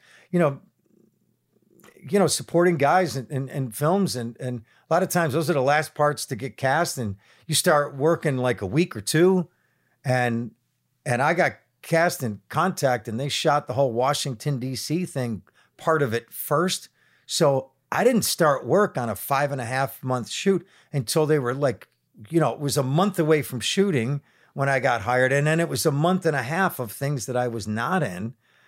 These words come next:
So I had two and a half months of playing a character like that. As soon as I found out I got it, I was like, "Oh, I'm so happy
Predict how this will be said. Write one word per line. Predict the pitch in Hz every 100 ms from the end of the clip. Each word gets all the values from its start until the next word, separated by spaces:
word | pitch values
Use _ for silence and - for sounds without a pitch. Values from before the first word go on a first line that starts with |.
| _ -
So | 156
I | 156 233
had | 240 -
two | - 196 180
and |
a | 139
half | 135 147 -
months | 120 165 175 -
of | 110 -
playing | 147 151 135
a |
character | 92 - 147 202 190 117 92
like | 90 78
that. | 98 80 - _ _ _ _ _ -
As | 143
soon | - 240
as | 208
I | 156
found | 147 185 185 175
out | 175 156
I | 117
got | 95 156 202
it, | 135
I | 120
was | 117 110
like, | 127 123
"Oh, | 202 202 117 -
I'm | 143
so | - - 214 127 101
happy | 151 214 - 107 104